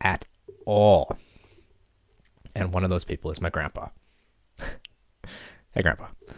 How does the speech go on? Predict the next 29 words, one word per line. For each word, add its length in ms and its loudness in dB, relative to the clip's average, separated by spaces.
Uh, 280 8
so 540 8
let's 260 2
look 120 10
at 20 12
this. 160 6
Why 540 6
would 200 2
you 140 2
and 140 0
why 180 8
do 160 4
people 300 -2
do 180 6
it? 160 2
Uh, 180 4
and 120 2
if 80 -2
we're 80 2
looking 320 2
through 320 0
what 280 2
most 280 -2
people 220 -4
who 100 0
answered 480 -2
the 80 -6
poll 360 -4
said, 440 6